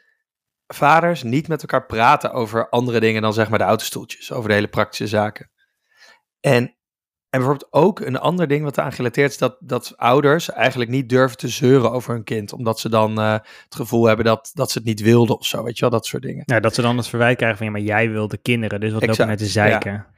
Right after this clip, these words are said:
Speaker 1: En ik ervaar dat dus helemaal nooit zo. Met andere vaders praat ik heel vaak over meer dan alleen maar de autostoeltjes. Het gaat ook over de autostoeltjes, maar ook wel,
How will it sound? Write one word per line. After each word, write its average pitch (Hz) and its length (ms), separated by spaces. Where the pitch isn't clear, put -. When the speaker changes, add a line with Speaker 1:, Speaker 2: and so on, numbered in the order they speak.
Speaker 1:
En 135 260
ik 185 180
ervaar 160 380
dat 143 100
dus 135 160
helemaal 120 380
nooit 120 500
zo. - 380
Met 131 180
andere 113 260
vaders 107 320
praat 98 260
ik - 160
heel 107 260
vaak 175 400
over 107 200
meer 104 180
dan 107 140
alleen 107 160
maar 104 100
de 101 60
autostoeltjes. 120 540
Het - 80
gaat 151 180
ook 147 180
over 123 160
de 135 60
autostoeltjes, 135 460
maar 120 140
ook 131 160
wel, 120 340